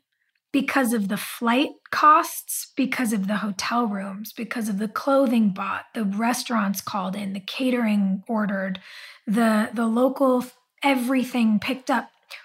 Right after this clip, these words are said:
rentals for locations, et cetera, et cetera.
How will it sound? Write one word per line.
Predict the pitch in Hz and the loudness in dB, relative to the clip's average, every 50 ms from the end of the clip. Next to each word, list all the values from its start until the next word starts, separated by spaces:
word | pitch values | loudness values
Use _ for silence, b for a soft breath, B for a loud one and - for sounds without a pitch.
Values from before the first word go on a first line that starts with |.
| B B | B B
rentals | 233 214 262 277 302 302 302 - 311 302 285 285 - | 2 6 8 8 8 6 6 4 4 4 4 2 0
for | - 277 262 | 0 2 2
locations, | 254 254 240 240 - - 240 247 - - 220 202 220 | 4 2 2 0 0 -2 -2 -2 0 0 0 0 0
et | 214 - | -2 -4
cetera, | - 247 240 240 233 220 | -2 -2 0 0 0 0
et | 214 - | -2 -2
cetera. | - 233 247 277 320 - | -4 -2 0 0 -2 -2